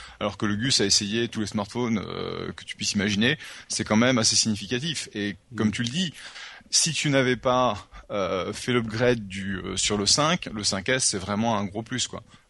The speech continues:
Speaker 1: Euh,
Speaker 2: Mm.
Speaker 1: parce que meilleure caméra, plus rapide, et cetera, je pense que ne serait-ce que ça, c'est une, c'est une bonne raison pour, euh, pour considérer un upgrade, sachant que, euh, le cycle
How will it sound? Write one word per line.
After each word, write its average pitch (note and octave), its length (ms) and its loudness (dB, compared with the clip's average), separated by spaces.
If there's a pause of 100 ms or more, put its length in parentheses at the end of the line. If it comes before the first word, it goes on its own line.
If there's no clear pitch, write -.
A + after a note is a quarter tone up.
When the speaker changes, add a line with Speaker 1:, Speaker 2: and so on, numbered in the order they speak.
Speaker 1:
Euh, A2 160 0
Speaker 2:
Mm. G2 40 -4
Speaker 1:
parce - 160 0
que F#2 420 -2 (340)
meilleure B2+ 280 6
caméra, A#2 600 6 (100)
plus - 160 -2
rapide, A#2+ 640 2
et G2 60 -6
cetera, A#2 420 0
je - 60 -4
pense A2 160 -6
que F2+ 240 -8
ne G2+ 100 -2
serait-ce G2+ 220 -4
que - 160 -8
ça, B2 240 2
c'est - 180 2
une, F#2 220 -4
c'est - 160 -2
une G#2 60 2
bonne G2+ 160 -2
raison G2 360 0
pour, G2 300 -8
euh, F2+ 140 -6 (480)
pour - 200 -8
considérer G2 420 2
un G2 60 4
upgrade, B2 280 2
sachant A#2+ 320 4
que, F#2 200 0 (420)
euh, F2+ 260 0
le A2+ 120 2
cycle A#2 460 2